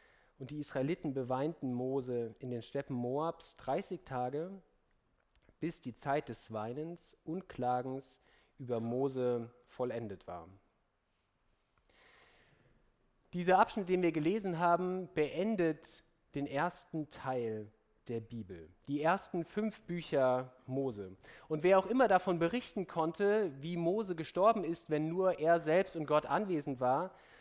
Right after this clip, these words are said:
so beschreibt er in diesen Versen doch so etwas, ich glaube, man könnte sagen, wie ein Staffelfinale, diesen ersten großen Abschnittes der Bibel,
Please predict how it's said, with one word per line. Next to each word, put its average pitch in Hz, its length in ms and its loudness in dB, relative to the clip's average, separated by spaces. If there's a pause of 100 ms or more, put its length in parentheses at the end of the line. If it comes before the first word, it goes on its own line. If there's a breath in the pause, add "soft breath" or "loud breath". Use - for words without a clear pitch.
(140 loud breath)
so 170 160 -6
beschreibt 180 440 2
er 175 80 2
in 160 100 -6
diesen 175 260 -4
Versen 170 460 2
doch 175 160 0
so - 100 -8
etwas, 147 640 -2
ich - 160 -20
glaube, 151 220 2
man 143 200 2
könnte 147 220 -2
sagen, 135 360 4
wie 147 100 -4
ein 135 120 -2
Staffelfinale, 120 1120 0 (400 loud breath)
diesen 139 280 -4
ersten 170 500 -2
großen 165 420 -4
Abschnittes 127 680 -4
der 123 140 -2
Bibel, 117 560 -8